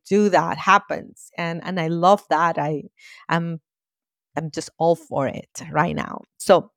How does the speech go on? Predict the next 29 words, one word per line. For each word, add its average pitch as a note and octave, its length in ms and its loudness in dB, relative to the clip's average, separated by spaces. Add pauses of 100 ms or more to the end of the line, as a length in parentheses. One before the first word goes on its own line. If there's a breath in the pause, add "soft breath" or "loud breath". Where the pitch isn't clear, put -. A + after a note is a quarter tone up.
(140)
again, A#3 340 2 (200)
summarize, G3 760 0
be F3 180 -6
intentional, A#3+ 720 0 (360 soft breath)
be F3 200 -4
aware, C#4+ 460 2 (280 soft breath)
and E3 200 -6
be G3 140 -2
mindful. E3+ 640 2
And A3 160 0
whatever A#3+ 320 6
predictions A3+ 720 -2
you G#3 240 -4
have F#3+ 420 4 (840)
in F#3+ 180 0
the F#3 200 2
year, G#3 460 2 (1080 soft breath)
you G#3 140 2
know, F3+ 260 2 (400)
or F3 180 2
whatever G3 380 6
predictions, G3+ 640 -2
whether F3+ 220 2
in F3+ 160 0
the E3 80 -4
tech - 300 2
side F3+ 520 2
or D#3+ 180 -4
cybersecurity F3 1080 -4